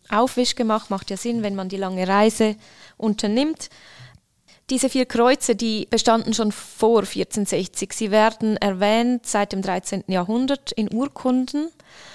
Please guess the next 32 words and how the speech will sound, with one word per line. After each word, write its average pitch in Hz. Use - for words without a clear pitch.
Allerdings 233
hat 220
beispielsweise 208
zwölfeinundneunzig, 202
als 190
diese 196
vier 190
Kreuze 202
erwähnt 190
wurden, 190
noch -
in 208
der 175
Stadt -
Sankt 185
Gallen 220
war 196
ein 185
Sonderrechtsbereich, 233
die 233
Stadt 226
Sankt -
Gallen 220
schon 190
dort, 226
aber 202
es 202
galt 170
Konstanzer 175
Recht -
noch, -
zwölfeinundneunzig. -